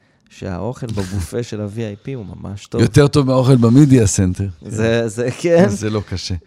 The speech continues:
Speaker 1: אמ, טוב,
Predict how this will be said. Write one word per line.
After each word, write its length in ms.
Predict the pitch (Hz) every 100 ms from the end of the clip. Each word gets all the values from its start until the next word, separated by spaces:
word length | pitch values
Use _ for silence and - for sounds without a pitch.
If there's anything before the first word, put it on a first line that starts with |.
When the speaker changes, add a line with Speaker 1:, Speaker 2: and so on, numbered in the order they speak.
| -
Speaker 1:
אמ, 920 | 113 113 110 107 107 104 107 104 98 120 _ _ _ _ _ _ _ _ _ -
טוב, 420 | 147 180 98